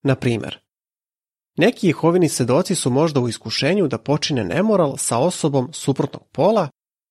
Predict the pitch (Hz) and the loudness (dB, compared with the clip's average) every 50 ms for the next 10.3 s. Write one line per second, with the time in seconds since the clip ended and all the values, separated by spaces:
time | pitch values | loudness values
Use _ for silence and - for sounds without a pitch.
0 | _ _ - 120 120 139 190 240 - - 160 - - 127 127 135 156 - - 165 | _ _ -4 0 2 4 4 4 2 0 -4 -2 0 2 2 2 2 2 0 2
1 | 151 156 156 - 208 220 214 - - 110 - - - - - - - 151 _ _ | 2 2 2 2 0 0 0 0 -6 -8 -8 -6 -8 -8 -8 -8 -12 -16 _ _
2 | _ _ _ _ _ _ _ _ _ _ _ _ _ _ _ _ _ _ _ - | _ _ _ _ _ _ _ _ _ _ _ _ _ _ _ _ _ _ _ 0
3 | 139 151 156 160 156 - 147 131 120 - - 135 127 - - - - 135 131 143 | 2 2 2 2 0 0 2 2 2 2 0 0 -2 -2 -4 -6 -2 2 2 4
4 | 170 180 151 127 127 123 120 123 120 120 110 - 120 120 113 110 107 - 113 139 | 4 4 4 4 4 2 2 2 0 0 -2 -4 -6 -4 -2 -4 -4 -2 -4 -4
5 | 151 - - 208 180 147 - 123 143 175 175 196 - - - 120 113 - - - | -4 -4 -2 0 0 0 0 2 0 2 2 0 -2 0 0 -2 -2 -2 -4 -6
6 | 113 - - 131 151 190 196 151 127 113 - - 110 90 127 175 208 185 - 131 | -4 -2 0 0 0 2 2 0 0 -2 -2 -4 -4 -2 0 0 0 -2 -4 -6
7 | - - 120 120 120 123 120 - - 123 107 107 101 65 62 - - - - - | -4 -2 -2 0 0 0 -2 -2 -2 -4 -2 -2 -2 -4 -6 -10 -12 -14 -12 -14
8 | - - _ _ _ _ _ _ _ _ _ _ _ _ _ _ _ _ _ _ | -14 -18 _ _ _ _ _ _ _ _ _ _ _ _ _ _ _ _ _ _
9 | _ _ - - - 226 262 - - - 165 135 120 - - 127 120 127 160 202 | _ _ -14 -4 0 0 0 0 2 2 2 2 2 0 0 0 2 2 2 2
10 | 208 220 185 160 135 | 2 2 2 2 2